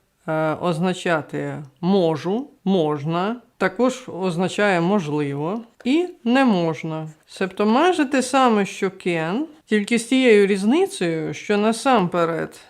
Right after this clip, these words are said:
у нього головна функція — це можна і не можна, і також можливо. Можу він, е, означає, але, е, рідше в такій ролі вживається.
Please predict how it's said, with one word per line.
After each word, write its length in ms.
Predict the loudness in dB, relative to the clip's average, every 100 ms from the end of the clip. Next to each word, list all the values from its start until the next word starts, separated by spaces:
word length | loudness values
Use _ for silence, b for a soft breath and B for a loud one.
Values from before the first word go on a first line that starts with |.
| -2
у 120 | 2
нього 300 | 4 4 2
головна 440 | 4 4 4 4
функція — 520 | 2 -2 -4 -4 -4 -2
це 200 | 2 4
можна 520 | 6 4 0 -6 -6
і 140 | -2
не 140 | 0 2
можна, 600 | 2 2 2 -2 -4 -8 -14 -10
і 140 | -4
також 380 | -2 0 0 2
можливо. 760 | 2 2 2 0 0 -6 -12 -16 _
Можу 640 | 2 4 6 4 4 0 0
він, 200 | 2 2
е, 160 | 0 -4 -4 -2 -2
означає, 680 | 0 0 0 0 0 0
але, 480 | 2 2 4 4 4 0
е, 380 | -2 0 2 0
рідше 480 | 0 -4 -4 -2 -2 -4
в 40 |
такій 320 | -6 -4 -4
ролі 260 | -2 -2 -2
вживається. 760 | -4 -6 -8 -10 -14 -18 -20